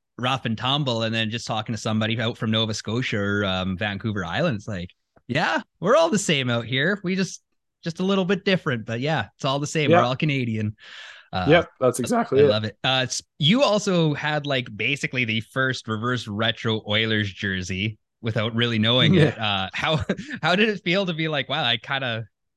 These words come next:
Speaker 1: half came up with that design," and they just followed suit?
Speaker 2: Yeah, it's, it's weird. It's, uh, I've, I, I said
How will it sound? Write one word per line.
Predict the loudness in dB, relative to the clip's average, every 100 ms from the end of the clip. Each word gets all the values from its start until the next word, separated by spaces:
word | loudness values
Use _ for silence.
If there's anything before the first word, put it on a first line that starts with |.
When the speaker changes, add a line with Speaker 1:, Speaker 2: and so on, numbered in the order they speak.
| _
Speaker 1:
half | -6 -6
came | -4 -4 -4
up | -4
with | -4
that | -4 -4
design," | -4 -4 -2 -2 0
and | -2 -2
they | -4
just | -4 -6 -8 _ _ _
followed | -6 -4 -4 -4
suit? | -4 -4 -4 -10 _ _ _ _ _ _ _ -8
Speaker 2:
Yeah, | -4 0 0
it's, | 2 0 0 0
it's | 2 2
weird. | 2 8 8 10
It's, | 6 4 -4 -6 -8 -4
uh, | -2 -4 -2
I've, | 4 4 2 -14 _ -2
I, | 4 4 4 2
I | 0
said | 4 4 4